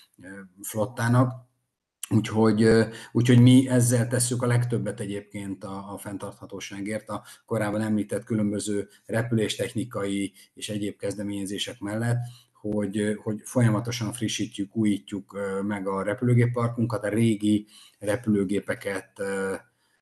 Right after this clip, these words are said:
ö, visszaadjuk a, a, a leasing cégeknek, és most nem szeretném megnevezni, de ez egyik nagy nyugat-európai légitársaság az általunk visszaadott repülőgépet,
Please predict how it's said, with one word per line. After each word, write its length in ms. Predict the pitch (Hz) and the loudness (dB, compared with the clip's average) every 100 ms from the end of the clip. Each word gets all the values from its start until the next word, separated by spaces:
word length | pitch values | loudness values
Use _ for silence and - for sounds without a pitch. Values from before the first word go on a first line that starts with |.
| _ | _
ö, 120 | - 92 85 - 101 | -16 -16 -16 -12 0
visszaadjuk 640 | 107 - 107 101 101 - | 2 4 4 4 0 -2
a, 280 | 95 95 95 87 - - _ 87 | -4 -2 -6 -6 -12 -20 _ -12
a, 440 | 90 90 90 90 87 _ _ | -8 -8 -8 -10 -12 _ _
a 160 | 90 90 | -12 -2
leasing 360 | 101 104 120 | 0 4 4
cégeknek, 800 | 120 123 123 123 135 135 127 - | 4 4 4 4 2 -2 -4 -8
és 340 | - 143 135 127 | 6 8 8 6
most 240 | 131 120 | 0 0
nem 200 | 127 127 | 2 4
szeretném 460 | 123 120 110 123 117 | 4 2 -2 2 4
megnevezni, 580 | 120 110 107 107 123 110 | 4 4 2 0 0 -2
de 100 | 110 | -2
ez 120 | 107 | -2
egyik 300 | 117 101 107 | -4 -4 -2
nagy 220 | 113 101 | -2 0
nyugat-európai 760 | 110 104 95 101 101 95 98 98 | -2 -4 -6 -8 -8 -8 -10 -8
légitársaság 840 | 104 104 107 107 - - 107 107 - - - | -6 -8 -10 -12 -12 -12 -10 -12 -14 -20 -12
az 180 | 107 | -6
általunk 440 | 131 120 120 117 104 | -2 -2 0 -2 -2
visszaadott 640 | 117 120 113 101 95 98 | -2 -2 -2 -4 -6 -6
repülőgépet, 840 | 101 101 98 95 92 95 - 98 | -6 -6 -8 -8 -8 -10 -10 -14